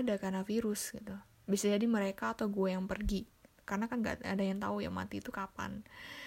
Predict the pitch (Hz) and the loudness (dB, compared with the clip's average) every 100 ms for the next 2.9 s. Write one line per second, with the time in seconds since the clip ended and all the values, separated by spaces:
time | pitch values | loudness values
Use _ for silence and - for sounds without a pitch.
0 | 247 - 208 214 - 208 202 202 214 190 | -10 2 2 2 0 2 4 4 2 2
1 | 196 202 - 202 202 208 196 202 190 190 | 0 -2 -2 0 2 2 0 2 2 2
2 | 185 185 - 196 233 226 208 196 208 | 0 -2 0 0 2 0 0 0 -4